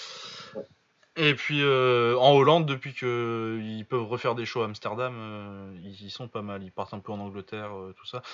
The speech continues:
Speaker 2: Mais généralement, c'est France, Hollande, et puis, euh, États-Unis.
Speaker 1: Ouais, c'est vraiment les, les, les trucs, des endroits où ils sont les plus, où ils font le plus gros de leur show, et, euh, c'est leur place forte, c'est un petit peu leur
Speaker 2: Ouais.
Speaker 1: valeur sûre, quoi. Ça, qui va faire des entrées.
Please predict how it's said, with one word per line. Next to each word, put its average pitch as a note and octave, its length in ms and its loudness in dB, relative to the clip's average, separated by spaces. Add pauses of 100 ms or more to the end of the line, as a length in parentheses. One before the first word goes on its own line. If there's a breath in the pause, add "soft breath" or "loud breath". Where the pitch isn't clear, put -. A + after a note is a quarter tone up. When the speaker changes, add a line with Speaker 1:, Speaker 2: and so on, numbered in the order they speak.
(100)
Speaker 2:
Mais A#2+ 100 0
généralement, C#3+ 420 8
c'est C#3 160 -2
France, D3 360 -2
Hollande, C3+ 320 -2
et B2 60 -4
puis, - 160 -8
euh, A2 160 -6
États-Unis. G#2 540 -10 (840)
Speaker 1:
Ouais, - 120 -2 (260)
c'est F#2+ 260 -6
vraiment G2+ 380 2
les, F#2+ 200 4
les, F#2 80 2 (720)
les G#2 80 -2
trucs, B2+ 180 0
des A#2 200 4
endroits A#2 380 4
où A2 80 0
ils - 20 -2
sont G#2+ 160 0
les G#2 100 2
plus, B2 380 -6
où - 20 -8
ils G2+ 60 -4
font G2 120 -10
le F#2+ 40 -12
plus - 120 -10
gros G#2+ 160 2
de G2+ 60 -2
leur G#2 140 2
show, G#2+ 280 4
et, G2 40 4
euh, F2+ 240 -2 (360)
c'est - 120 0
leur - 160 6
place C3 180 6
forte, - 240 6
c'est A2 60 -4
un G#2 40 -4
petit - 120 -14
peu A2 100 2
leur G#2+ 80 6
Speaker 2:
Ouais. G#2+ 60 4
Speaker 1:
valeur G#2+ 180 4
sûre, - 260 -4
quoi. F#2 120 -12 (100)
Ça, - 160 -10 (140)
qui F#2 60 -20
va F2 80 -16 (100)
faire F2+ 140 -8
des F2+ 160 -12
entrées. F#2 400 -2